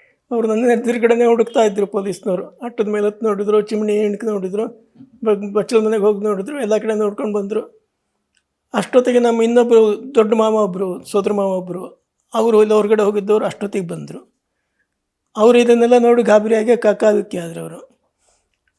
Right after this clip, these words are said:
ಅವ್ರು ಕೇಳಿದ್ರು, "ಏನು, ಯಾಕೆ ಬಂದಿದ್ದೀರಿ, ಯಾಕೆ ಇಲ್ಲೆಲ್ಲ ಹೇಗೆ ಮಾಡ್ತಾ, ಎಷ್ಟೊತ್ತಿನಲ್ಲಿ ಬಂದು ತೊಂದರೆ ಕೊಡ್ತಾ ಇದ್ದೀರಿ?" ಅಂತ.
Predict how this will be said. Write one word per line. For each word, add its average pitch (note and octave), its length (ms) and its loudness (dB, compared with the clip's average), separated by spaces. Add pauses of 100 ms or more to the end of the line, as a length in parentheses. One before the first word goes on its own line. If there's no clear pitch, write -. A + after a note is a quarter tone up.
(280)
ಅವ್ರು A#3 200 4
ಕೇಳಿದ್ರು, A#3+ 760 2 (340)
"ಏನು, A#3 320 4
ಯಾಕೆ A3+ 260 0
ಬಂದಿದ್ದೀರಿ, G#3 440 -2
ಯಾಕೆ G#3 460 -2
ಇಲ್ಲೆಲ್ಲ A3 480 -12
ಹೇಗೆ G3 560 -10
ಮಾಡ್ತಾ, G#3+ 240 -6
ಎಷ್ಟೊತ್ತಿನಲ್ಲಿ G3+ 460 0
ಬಂದು G3 120 -2
ತೊಂದರೆ G3+ 260 -2
ಕೊಡ್ತಾ G3 260 -8
ಇದ್ದೀರಿ?" F3 280 -10
ಅಂತ. F#3+ 200 -14